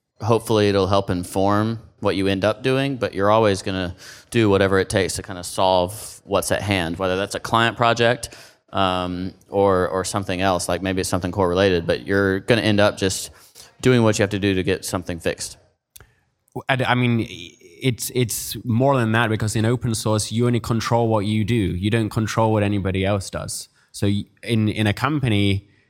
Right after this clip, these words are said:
Speaker 2: you have structures in place to be able to get everybody moving in the same direction. We don't have that in open source, at least in this community anyway,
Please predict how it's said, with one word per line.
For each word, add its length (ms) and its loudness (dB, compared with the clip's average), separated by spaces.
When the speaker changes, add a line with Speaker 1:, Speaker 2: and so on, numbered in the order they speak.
Speaker 2:
you 140 0
have 180 -2
structures 460 -2
in 140 0
place 500 0
to 120 -2
be 160 2
able 280 2
to 240 0
get 200 2
everybody 280 0
moving 320 2
in 80 0
the 80 0
same 220 -2
direction. 520 0
We 100 2
don't 240 2
have 320 -2
that 300 -2
in 140 -2
open 280 -2
source, 600 -6
at 100 -2
least 240 -4
in 80 -6
this 200 -2
community 680 -6
anyway, 480 0